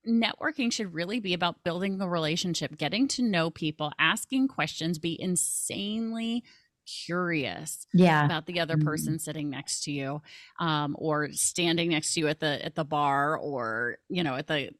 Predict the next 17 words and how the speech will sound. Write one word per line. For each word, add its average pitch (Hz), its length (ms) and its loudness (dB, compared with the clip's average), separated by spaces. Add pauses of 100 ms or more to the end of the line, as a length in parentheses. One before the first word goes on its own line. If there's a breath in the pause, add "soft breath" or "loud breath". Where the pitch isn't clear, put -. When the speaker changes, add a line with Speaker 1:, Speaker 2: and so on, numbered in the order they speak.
(100)
Speaker 1:
the 156 100 -4
cocktail 160 500 0
table 151 500 2
or 147 160 0
the 139 200 -2
appetizer 160 460 0
table, 156 380 -2
wherever 151 300 0
you 147 120 -2
happen 151 220 0
to 147 60 -2
be, 139 120 -4
if 147 120 -6
it's 151 180 -8
a, - 260 -4
a, 147 140 -8 (220)
an, 147 200 0